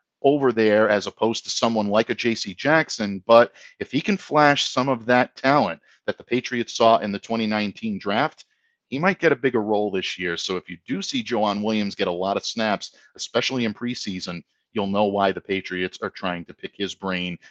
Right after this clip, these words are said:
and see what he's able to put out there on the field. Last but certainly not least, a name that you'll hear an awful lot throughout the draft process, throughout free agency, and really throughout training camp and all of the, uh, you know, off-season workout programs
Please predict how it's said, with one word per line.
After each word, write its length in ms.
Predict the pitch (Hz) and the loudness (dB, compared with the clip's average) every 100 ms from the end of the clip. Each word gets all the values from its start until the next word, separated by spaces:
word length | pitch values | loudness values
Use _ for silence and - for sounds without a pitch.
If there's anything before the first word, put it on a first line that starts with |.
| - | -14
and 100 | 90 | -12
see 240 | - 101 | -10 -8
what 140 | 90 85 | -8 -8
he's 240 | 98 98 | -10 -10
able 240 | 98 87 85 | -8 -8 -8
to 140 | - | -16
put 180 | - 82 | -10 -4
out 180 | 82 80 | -4 -4
there 180 | 82 80 | -6 -8
on 120 | 78 | -10
the 60 | 78 | -14
field. 400 | - 78 73 - _ _ _ _ _ _ _ | -16 -16 -16 -20 _ _ _ _ _ _ _
Last 260 | 131 202 - | 4 4 2
but 100 | 165 | -2
certainly 440 | - 151 147 135 | 6 6 6 0
not 300 | 131 127 123 | 2 2 2
least, 380 | 113 113 113 - 117 | -2 -2 -4 -4 -2
a 100 | 98 | 0
name 260 | 101 123 131 | 0 0 0
that 180 | 117 - | 0 0
you'll 120 | 117 | -2
hear 300 | 107 110 107 | 0 0 2
an 120 | 107 - - | 0 -2 6
awful 460 | 117 131 107 90 | 6 6 0 -4
lot 300 | 82 82 85 - | -2 -2 -2 -6
throughout 340 | 90 87 82 | 0 0 0
the 60 | 76 | -2
draft 380 | 110 131 135 | 2 2 2
process, 500 | - 127 120 - 117 | 2 2 2 -2 -4
throughout 380 | - 90 98 - | -4 -2 -2 -4
free 240 | 104 87 110 | -10 -4 -2
agency, 600 | 147 151 - 147 143 - - - | -2 -4 -8 -6 -6 -6 -14 -2
and 200 | 135 113 | 0 2
really 280 | 110 143 113 | 6 6 4
throughout 360 | - 104 101 104 | -2 0 0 0
training 420 | - 110 110 104 | -4 -4 -4 -6
camp 320 | - 107 107 | -6 -6 -4
and 120 | 95 95 | -6 0
all 240 | 107 117 | 4 6
of 100 | 110 | 4
the, 240 | 104 98 95 | -2 -4 0
uh, 180 | 95 90 _ _ _ _ _ | 0 0 _ _ _ _ _
you 120 | 113 104 | -4 0
know, 120 | 104 | 4
off-season 580 | 113 113 - 117 98 95 | 4 4 0 -4 -4 0
workout 440 | 113 143 113 101 | 2 4 4 2
programs 640 | - 98 98 98 95 92 | 0 -2 -2 -4 -4 -4